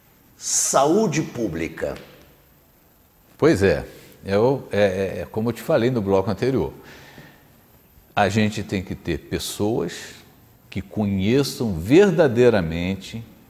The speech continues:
Speaker 2: o, o, o, os projetos, que conheçam a legislação, porque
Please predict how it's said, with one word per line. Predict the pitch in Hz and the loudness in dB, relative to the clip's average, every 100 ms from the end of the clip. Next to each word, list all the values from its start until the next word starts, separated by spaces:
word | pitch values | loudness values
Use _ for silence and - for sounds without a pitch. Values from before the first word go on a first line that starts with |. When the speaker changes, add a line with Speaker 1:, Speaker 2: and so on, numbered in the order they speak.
| - - _ _ - - _ _ _ | -20 -20 _ _ -20 -20 _ _ _
Speaker 2:
o, | 95 | -2
o, | 92 - 95 87 90 85 82 76 | -2 -2 -4 -4 -6 -6 -8 -8
o, | 90 | -10
os | - | -12
projetos, | - 80 71 82 98 104 - - | -6 -4 -2 -2 0 -2 -4 -12
que | 95 | -12
conheçam | - 87 90 90 - 90 85 - - - | -10 -6 -6 -6 -8 -10 -10 -14 -20 -8
a | 87 | -4
legislação, | 90 127 135 117 104 95 - - 87 90 104 - _ _ _ | 2 4 4 4 0 0 -2 -4 -4 -4 -10 -20 _ _ _
porque | 98 - 135 143 | -12 -2 0 0